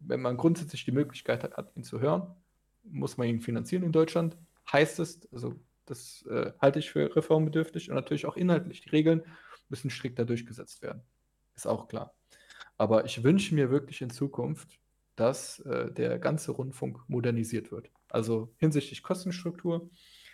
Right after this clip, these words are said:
hin-, hinsichtlich, äh, seiner Regeln, die er hat. Und, äh, die politische Schlagseite muss weggehen. Da werden noch einige Formate werden, werden auf jeden Fall gestrichen werden müssen.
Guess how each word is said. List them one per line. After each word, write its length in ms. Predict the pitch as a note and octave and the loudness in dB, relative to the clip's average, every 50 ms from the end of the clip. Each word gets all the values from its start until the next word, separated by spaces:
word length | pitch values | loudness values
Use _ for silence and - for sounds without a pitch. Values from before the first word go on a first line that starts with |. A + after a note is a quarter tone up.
| - _ _ | -20 _ _
hin-, 380 | - C3+ C3+ D#3+ F#3 F#3 F3+ | 6 8 8 8 8 8 6
hinsichtlich, 640 | D#3 D#3+ F3 E3 D3+ C#3 - - C3+ B2+ - - - | 6 6 6 6 6 2 2 0 -2 -2 -4 -6 -2
äh, 260 | - B2+ B2 A#2+ A#2 - | 2 2 4 4 4 4
seiner 300 | A2+ A#2+ A#2 A2+ G#2+ G#2 | 4 4 4 4 4 4
Regeln, 440 | A2 A2+ A#2 D3 E3 F#3+ F#3+ - - _ _ _ _ _ _ _ _ _ _ _ _ _ - | 4 4 6 6 4 4 2 -4 -12 _ _ _ _ _ _ _ _ _ _ _ _ _ 0
die 100 | D3 C#3 | 2 4
er 80 | C3+ | 4
hat. 260 | C3+ D3 C#3 - - - _ _ - - - - - - _ _ | 4 4 2 -2 -8 -18 _ _ -20 -20 -20 -20 -20 -20 _ _
Und, 360 | _ B2 A#2 A#2 A#2 A2 - B2 | _ -2 0 0 0 -2 -4 -4
äh, 120 | A#2 A2+ | -4 -4
die 100 | C3 B2 | -4 -6
politische 440 | A2+ - - C#3 C#3 C3 B2 A2+ A2 | -6 0 2 2 4 4 0 -2 -4
Schlagseite 480 | - - A2 G#2+ - - - A2+ - | 0 0 0 0 0 -2 -4 -2 0
muss 260 | G#2 A#2+ B2 A#2+ - - | 0 0 -2 -2 -2 -6
weggehen. 340 | - - - - - - - _ _ _ _ _ _ _ | -6 -8 -8 -12 -14 -14 -16 _ _ _ _ _ _ _
Da 140 | - A#2 A2 | -2 4 8
werden 140 | C3+ C#3 C#3 | 10 10 10
noch 160 | C#3 C3 C3+ | 8 6 6
einige 320 | - C3 D3+ D#3+ D#3+ D3 D3 | 6 6 8 8 8 6 6
Formate 420 | - - C#3 C#3 C#3 C#3 - C3+ | 4 4 6 6 4 4 4 4
werden, 380 | C3 C3+ C3+ C3+ C3 C3 - - - - - - _ _ | 6 6 6 4 2 -4 -8 -12 -18 -20 -20 -20 _ _
werden 240 | - B2 A#2 A#2 A2+ | 0 0 0 0 -4
auf 120 | - - | -4 -2
jeden 140 | - C3 B2 | -2 0 0
Fall 140 | - B2 A2+ | 0 0 -2
gestrichen 500 | A#2 A2+ - - - - C3 - - G#2+ | -2 -4 -8 -8 -6 -6 -6 -6 -6 -6
werden 260 | G#2+ - G#2 - - | -6 -6 -6 -8 -10
müssen. 320 | - - - - C3+ B2 | -12 -16 -16 -16 -18 -18